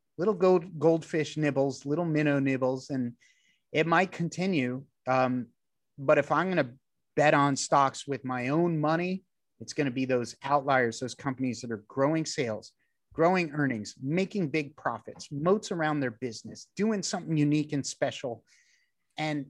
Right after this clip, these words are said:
I, I just wanna add, you know, Warren Buffett said it best, "Price is what you pay,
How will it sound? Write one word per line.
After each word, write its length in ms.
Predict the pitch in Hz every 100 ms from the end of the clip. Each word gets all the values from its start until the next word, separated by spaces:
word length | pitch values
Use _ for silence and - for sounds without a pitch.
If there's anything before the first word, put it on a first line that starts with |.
| _ _
I, 120 | 135 143
I 100 | 156
just 260 | 143 175 -
wanna 240 | 226 208 -
add, 400 | 170 240 135 110 - _ _ _ _ _ _ _
you 60 | 151
know, 80 | 156
Warren 440 | 110 127 208 247
Buffett 440 | 151 185 233 139 -
said 220 | - 185
it 120 | 147
best, 360 | 202 226 - _
"Price 400 | - 160 247 -
is 200 | 262 190
what 300 | 135 185 156
you 120 | 165
pay, 600 | 165 - 175 165 120 110